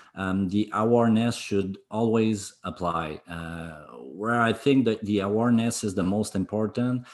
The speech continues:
and should be increased is with home buyers, homeowners, home builders, and architects as well. Uh, this way, when we are building new buildings,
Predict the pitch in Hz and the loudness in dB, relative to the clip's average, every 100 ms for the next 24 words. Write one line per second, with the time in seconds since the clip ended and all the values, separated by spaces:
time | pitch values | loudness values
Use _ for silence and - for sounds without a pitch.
0 | - - 98 - 101 104 98 92 - 120 | -18 -4 -2 0 0 2 0 0 0 0
1 | 117 - 92 85 92 - - 110 107 92 | 0 0 -2 0 -2 -2 -4 0 2 2
2 | 101 110 110 113 110 - 98 92 101 110 | 2 0 0 0 -2 -4 -2 -2 0 2
3 | 113 113 110 - - _ _ 107 101 98 | 2 0 -2 -6 -20 _ _ 0 2 4
4 | 110 123 120 123 123 117 - 98 92 107 | 4 4 4 2 2 -2 -8 -4 0 0
5 | - 101 95 90 - 85 85 80 95 90 | 0 -4 -4 -6 -8 -8 -6 -4 -4 -4
6 | - - _ _ 82 80 85 90 110 - | -8 -20 _ _ -8 -8 -6 0 0 2
7 | 123 131 113 110 110 104 98 92 87 110 | 2 4 4 4 4 2 2 0 2 2
8 | 104 104 101 101 127 127 110 98 104 110 | 2 2 2 2 2 0 0 0 0 0
9 | 120 | -2